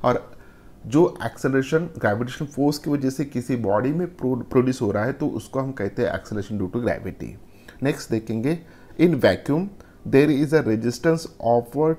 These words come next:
to the motion of the body। भैया वैक्यूम है तो रेजिस्टेंस कैसे ऑफर होगा? And the, this resistance depends on the mass of the body। तो ये भी गलत है। ओके,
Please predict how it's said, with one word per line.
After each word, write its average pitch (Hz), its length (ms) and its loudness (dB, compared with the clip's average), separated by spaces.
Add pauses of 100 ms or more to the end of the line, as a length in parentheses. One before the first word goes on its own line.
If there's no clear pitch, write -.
(120)
to 147 80 0 (140)
the 147 100 0 (160)
motion 110 460 -2 (200)
of 120 280 0
the 131 80 2 (140)
body। 90 300 -4 (420)
भैया 113 220 4
वैक्यूम 117 500 0
है 127 100 -2
तो 131 380 -2
रेजिस्टेंस 107 440 -2
कैसे 107 300 -2
ऑफर 110 300 -2
होगा? 113 360 0 (400)
And 143 240 4
the, 117 120 2
this 135 320 0
resistance 120 520 0
depends 131 300 -4
on 123 160 0
the 139 100 -2
mass 101 280 -2
of 101 120 -4
the 98 160 -4
body। 95 260 -2 (320)
तो 123 100 2
ये 107 240 2
भी 110 180 -2
गलत 90 480 -4
है। - 280 -8 (460)
ओके, 156 240 2